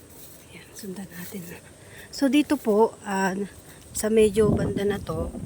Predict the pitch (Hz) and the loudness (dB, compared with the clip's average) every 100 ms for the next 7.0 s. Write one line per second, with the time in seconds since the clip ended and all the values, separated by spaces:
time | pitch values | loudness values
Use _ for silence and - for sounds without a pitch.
0 | - - - - - 226 - 233 233 233 | -12 -12 -12 -14 -8 -4 -2 2 4 2
1 | - 226 208 202 208 196 202 202 208 196 | 0 -2 0 0 -2 -2 -2 2 4 4
2 | 196 196 - 196 - 190 - - 185 180 | 2 -2 -2 -4 -4 -6 -6 -6 -4 -6
3 | - 180 226 226 202 180 - - - - | -10 -2 4 4 2 -6 -16 -20 -20 -20
4 | - - _ - - - - - - 220 | -20 -20 _ -20 -20 -20 -20 -6 4 4
5 | 226 220 208 214 208 214 208 208 202 190 | 6 6 6 2 2 0 0 0 -4 -4
6 | 185 - 190 190 190 214 220 - 180 175 | -4 -6 -6 -6 -6 -6 -6 -6 -8 -8